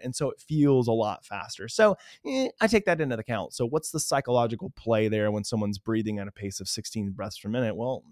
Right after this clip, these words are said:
for them, it may, like, increase heart rate, decrease H R V, simply do, and, and, and modulate hypertension in, in a wrong direction, simply because it just feels very abnormal and weird.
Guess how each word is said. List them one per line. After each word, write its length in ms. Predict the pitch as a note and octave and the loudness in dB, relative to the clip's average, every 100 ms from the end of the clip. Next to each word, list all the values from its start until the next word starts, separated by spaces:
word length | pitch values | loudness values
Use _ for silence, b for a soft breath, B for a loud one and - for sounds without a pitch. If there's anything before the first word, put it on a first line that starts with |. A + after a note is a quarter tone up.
| _ | _
for 140 | - | -12
them, 180 | F#3+ F#3+ | -6 -4
it 100 | - | -4
may, 240 | E3 F3+ | -8 -4
like, 320 | F#3 C#3+ C3 - B B B | 2 2 2 -4 B B B
increase 380 | F3 D#3 D#3+ - | 0 4 2 4
heart 220 | D3 G#2+ | 2 2
rate, 260 | B2+ C3 - | 2 0 0
decrease 420 | C3 - C3+ - | -4 -2 -2 0
H 240 | A#2+ A#2+ B2 | -2 0 2
R 160 | A#2+ | 2
V, 180 | A2 A#2+ | 2 -2
simply 460 | A2+ - F#3 A#3+ F3+ | -2 -4 -4 -4 -2
do, 260 | C#3 C3+ | 0 0
and, 200 | A#2+ B2+ | 2 0
and, 240 | G#2 G#2+ G2+ | 0 -2 -2
and 240 | A2+ G#2+ G2+ | 0 -2 -2
modulate 540 | A#2 A2+ B2 C3 G#2+ - - | 0 2 2 0 -2 -4 -4
hypertension 760 | C3 A#2+ G#2 C#3 D#3 A#2+ G#2 G2+ | -4 -2 -4 -2 -2 -2 -2 -2
in, 180 | G2+ - | -4 -4
in 80 | G#2 | -2
a 80 | G#2 | 0
wrong 320 | A2+ D3 F3 | 2 2 2
direction, 400 | B2 A2 - A2+ B B B | 2 0 -2 -6 B B B
simply 300 | - B3 G#3+ | -2 2 2
because 320 | D3+ D3 C3+ | 2 0 0
it 80 | A2+ | 0
just 200 | A#2 - | -6 -4
feels 300 | D3+ A#2+ G2 | 0 2 0
very 400 | G2+ A2+ A2+ G2 G2 | -2 -2 -2 -4 -6
abnormal 480 | G2+ G2 G2 F#2+ | -6 -4 -2 -4
and 120 | F2 - | -4 -2
weird. 300 | B2+ G2 | -2 -2